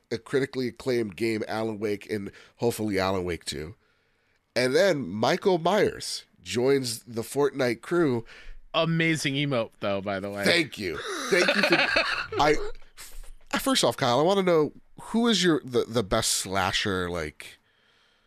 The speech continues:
Speaker 1: you know, horror person thing?
Speaker 2: That is a great question. I
Speaker 1: Right.
Speaker 2: have been watching the Scream franchise for the first time, so that's on my brain, and Ghostface is pretty awesome.
Speaker 1: Right?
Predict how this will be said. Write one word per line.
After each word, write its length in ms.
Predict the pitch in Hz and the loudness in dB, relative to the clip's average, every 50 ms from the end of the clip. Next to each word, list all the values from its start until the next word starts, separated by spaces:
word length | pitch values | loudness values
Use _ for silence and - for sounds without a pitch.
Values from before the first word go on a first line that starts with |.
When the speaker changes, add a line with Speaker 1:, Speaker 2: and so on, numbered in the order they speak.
| _ _ _ _ _ _ _ _ _ _ _ _ | _ _ _ _ _ _ _ _ _ _ _ _
Speaker 1:
you 140 | - 92 71 | -8 -6 -6
know, 200 | 55 57 - - _ _ _ - | -6 -8 -10 -14 _ _ _ -14
horror 580 | - - 98 - 123 117 107 92 85 80 80 - - _ | -14 -6 -2 0 2 2 2 2 0 -2 -4 -8 -12 _
person 340 | - - 80 73 - - 60 | -8 -8 -6 -6 -8 -10 -12
thing? 240 | - - 57 50 - - _ _ _ _ _ _ _ _ _ _ _ _ _ _ _ _ _ _ _ _ _ _ - | -16 -16 -18 -18 -18 -20 _ _ _ _ _ _ _ _ _ _ _ _ _ _ _ _ _ _ _ _ _ _ -10
Speaker 2:
That 240 | 120 120 123 123 | -6 -4 -4 -2
is 420 | 120 113 107 107 107 104 - - - _ _ _ _ _ _ _ _ _ _ _ | -2 -2 -2 -4 -4 -6 -8 -8 -10 _ _ _ _ _ _ _ _ _ _ _
a 120 | 110 110 | -14 -12
great 440 | 101 95 - - 113 107 101 101 98 | -12 -14 -12 -10 -8 -6 -6 -6 -6
question. 540 | - - 113 101 98 - - 95 85 85 90 - - - _ | -8 -8 -8 -6 -6 -8 -10 -10 -12 -14 -16 -20 -20 -12 _
I 180 | 123 131 147 156 | 0 2 4 4
Speaker 1:
Right. 80 | 151 | 4
Speaker 2:
have 280 | - 170 170 175 180 175 | 2 2 2 2 0 2
been 180 | 175 190 175 165 | 0 0 0 2
watching 560 | 151 151 156 151 - - 147 139 135 127 127 - 139 | 2 2 2 0 0 -4 -4 -4 -4 -8 -10 -12 -8
the 140 | 135 131 135 | -4 -4 -2
Scream 340 | - - - 127 127 131 151 | -2 -4 -4 -4 -4 -4 -4
franchise 460 | - 170 160 165 - 180 185 190 180 | -4 -2 -4 -2 0 0 0 0 -2
for 80 | - 180 | -4 -6
the 80 | 185 | -8
first 280 | 185 - 196 202 196 - | -4 -4 -4 -4 -4 -2
time, 360 | - 196 202 233 254 254 254 - _ _ _ - - - - - - - - - _ _ | -2 -2 -2 -2 -2 -4 -8 -10 _ _ _ -20 -20 -20 -20 -20 -20 -20 -20 -20 _ _
so 160 | - - 151 | -6 -2 0
that's 220 | 151 160 - - | 0 0 0 -2
on 260 | - 131 143 147 165 | -2 0 0 0 2
my 160 | 170 165 156 156 | 2 2 0 0
brain, 480 | 143 127 135 127 131 147 151 170 185 | 0 0 0 2 2 2 2 0 -2
and 180 | 151 131 127 120 | -2 -4 -6 -4
Ghostface 540 | - 123 139 175 - - 220 240 233 - 190 | -2 -2 -2 -2 -2 -2 -2 -2 -2 -4 -6
is 120 | 175 - | -8 -10
pretty 460 | - - - 139 135 143 160 175 175 - | -10 -10 -4 -2 0 0 0 0 -2 -2
awesome. 520 | - 110 113 117 123 - - 190 220 269 | -2 0 0 0 -2 -2 -2 -2 -2 -2
Speaker 1:
Right? 600 | 320 - - 160 196 254 285 - - - - - | -2 0 2 2 2 2 0 -2 -4 -4 -6 -6